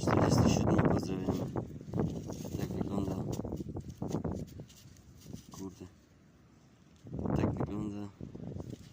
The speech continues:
Czemu nie wiesz? Kurde. Wzięli mi z wieku. Wieje tragicznie. Tak wygląda. Nic. Ja dojdę jeszcze tam i z powrotem.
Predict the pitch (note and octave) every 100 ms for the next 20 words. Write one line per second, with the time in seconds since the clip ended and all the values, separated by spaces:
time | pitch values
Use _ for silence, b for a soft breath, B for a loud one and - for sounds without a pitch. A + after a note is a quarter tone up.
0 | - - - - - - - - - -
1 | - - - - - - - - - -
2 | - - - - - - - - - -
3 | - - - - - - - - - D#4
4 | D4 B3+ B3 - - - - - - -
5 | - - - - - - - - - -
6 | - - A#2+ B2+ B2 - A#2 A#2 - -
7 | F#2+ - - - B B B B - -
8 | - - G2+ F2+ F#2 G2 F#2+ F#2 F2+ -
9 | - - - - - G#2 - - - -
10 | - - - - - - - - - B2
11 | A#2+ A#2 B2 A#2 A#2+ G#2+ A2+ A2 F#2 A#2
12 | A#2 - A2+ A2 A#2 B2 A2+